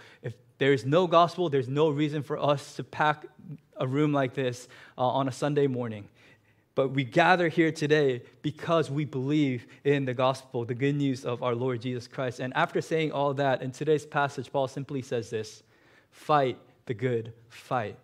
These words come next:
for the gospel." Fight the good fight for the gospel. Look at verse eighteen. It says this,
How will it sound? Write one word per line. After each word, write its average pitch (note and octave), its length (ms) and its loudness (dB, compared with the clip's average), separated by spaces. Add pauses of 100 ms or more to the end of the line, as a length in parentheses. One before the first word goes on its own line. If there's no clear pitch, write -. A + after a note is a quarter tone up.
(140)
for B2+ 240 -8
the A2+ 80 -8
gospel." G2 520 -16 (420)
Fight E3 520 4 (300)
the B2 80 -8
good C#3+ 260 4
fight B2+ 440 0 (220)
for C3 380 0
the B2 80 -6
gospel. A2+ 440 -6
Look B2 160 -2
at C3 120 0
verse B2+ 260 -4
eighteen. B2 460 -4
It - 100 -18
says A#2 300 -4
this, B2 280 -2